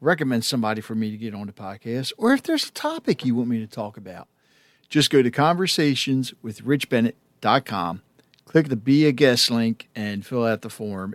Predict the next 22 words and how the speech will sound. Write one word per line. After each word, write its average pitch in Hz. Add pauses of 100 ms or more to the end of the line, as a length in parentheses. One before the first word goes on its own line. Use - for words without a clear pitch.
(140)
and 101
I'll 104 (180)
get 135
in 139
contact 131
with 113
you, 165
and 160
we'll 120
get 117
everything 110
set 123
up. 123 (400)
And 127
while 180
you're 151
there, 120 (220)
please 160
subscribe 117
to 175
the 180
podcast 101